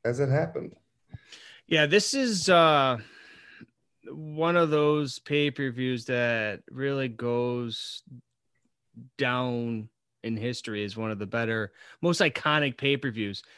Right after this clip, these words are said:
Speaker 2: And a lot of people don't realize how impactful the rest of this card was, uh, outside of,
Speaker 1: I mean,
Speaker 2: obviously,
Speaker 1: it's
Speaker 2: the,
Speaker 1: so
Speaker 2: the main
Speaker 1: impactful.
Speaker 2: event.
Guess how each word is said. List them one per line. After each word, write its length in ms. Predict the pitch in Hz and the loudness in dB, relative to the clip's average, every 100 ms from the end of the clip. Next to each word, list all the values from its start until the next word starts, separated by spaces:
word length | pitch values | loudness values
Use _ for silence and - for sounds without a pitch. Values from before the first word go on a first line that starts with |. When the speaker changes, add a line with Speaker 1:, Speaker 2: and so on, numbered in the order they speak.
| - _ | -20 _
Speaker 2:
And 100 | 127 | -4
a 20 | |
lot 120 | 135 | 0
of 80 | 156 | 0
people 180 | 156 143 | -2 -2
don't 180 | 139 127 | -2 0
realize 400 | 135 131 123 120 | 2 2 0 0
how 540 | 127 127 127 123 110 107 _ _ - | 0 2 2 0 -2 -10 _ _ -14
impactful 760 | 127 120 123 127 135 - 120 110 | -10 -6 -2 -2 -2 -6 -8 -6
the 100 | 113 | -4
rest 240 | 120 120 | -4 -4
of 60 | 110 | -8
this 140 | 107 | -10
card 360 | - - 127 120 | -10 -6 -4 -4
was, 560 | 110 120 120 104 95 - _ _ _ _ _ _ _ | -2 -2 -2 -4 -8 -12 _ _ _ _ _ _ _
uh, 760 | 107 110 104 98 98 95 95 95 _ _ _ _ _ _ _ _ _ _ _ _ _ _ _ | -8 -6 -6 -6 -8 -8 -12 -16 _ _ _ _ _ _ _ _ _ _ _ _ _ _ _
outside 460 | 123 123 - 117 110 | -10 -10 -8 -8 -8
of, 80 | |
Speaker 1:
I 160 | 110 113 | -6 2
mean, 220 | 110 113 | 4 6
Speaker 2:
obviously, 120 | 110 | 6
Speaker 1:
it's 140 | 123 117 | 2 0
Speaker 2:
the, 80 | - | 10
Speaker 1:
so 160 | 147 | 12
Speaker 2:
the 100 | 139 | 12
main 140 | 131 131 | 10 8
Speaker 1:
impactful. 340 | 139 127 123 | 6 8 4
Speaker 2:
event. 200 | 104 - | 4 -2